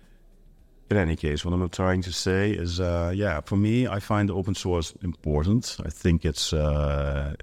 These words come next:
it is for the good of the internet, for, you know,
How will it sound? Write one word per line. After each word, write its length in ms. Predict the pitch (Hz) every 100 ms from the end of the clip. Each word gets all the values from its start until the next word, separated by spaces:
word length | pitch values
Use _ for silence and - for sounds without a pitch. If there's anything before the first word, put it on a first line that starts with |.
| - _
it 140 | 87 82
is 160 | 87
for 240 | - - 95
the 80 | 90
good 180 | 98
of 120 | 95 90
the 120 | 95
internet, 540 | 98 98 98 101 - - _ - 87
for, 460 | - 95 95 98 - _ -
you 80 |
know, 200 | 98 104